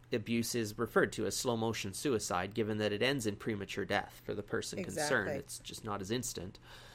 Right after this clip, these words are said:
Speaker 1: Research indicates that many men engage in substance abuse in response to stressful life transitions around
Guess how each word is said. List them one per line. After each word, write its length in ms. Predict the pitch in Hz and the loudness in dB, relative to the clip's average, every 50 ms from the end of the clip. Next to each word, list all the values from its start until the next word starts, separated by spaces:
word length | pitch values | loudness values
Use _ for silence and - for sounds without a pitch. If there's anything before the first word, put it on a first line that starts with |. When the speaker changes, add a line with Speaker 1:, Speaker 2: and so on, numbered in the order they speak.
| - - - - - - - - | -20 -20 -20 -20 -20 -20 -20 0
Speaker 1:
Research 400 | - 156 190 185 - 190 156 - | 6 6 6 10 8 8 8 8
indicates 500 | 175 147 151 151 - - 135 120 113 - - | 6 6 6 2 6 8 8 8 8 6 2
that 140 | 127 80 104 | 0 2 4
many 220 | 123 135 165 180 | 4 4 4 4
men 200 | 139 113 107 107 | 4 4 2 2
engage 380 | 107 104 107 110 107 104 - - | 0 0 2 2 2 2 0 -4
in 60 | 107 | -2
substance 440 | - - 110 95 - - 110 107 - | 0 0 0 0 0 -6 -8 -6 -6
abuse 440 | 104 101 104 98 101 98 - - | -6 -4 -4 -4 -4 -6 -8 -8
in 160 | - - 123 123 | -6 -4 -4 -2
response 440 | 127 - - - 113 110 113 - - | -2 -4 0 2 2 2 2 0 -4
to 100 | - 123 | -6 -4
stressful 460 | - - - 123 110 - - - 127 | -4 0 2 2 2 0 0 -2 -2
life 200 | 107 104 101 101 | 0 0 -2 -2
transitions 760 | - - - 104 98 - - 95 - - - 98 98 92 - - | -4 -6 -6 -6 -6 -4 -6 -6 -6 -6 -8 -8 -8 -8 -6 -2
around 240 | 104 101 98 98 | -2 0 -2 -2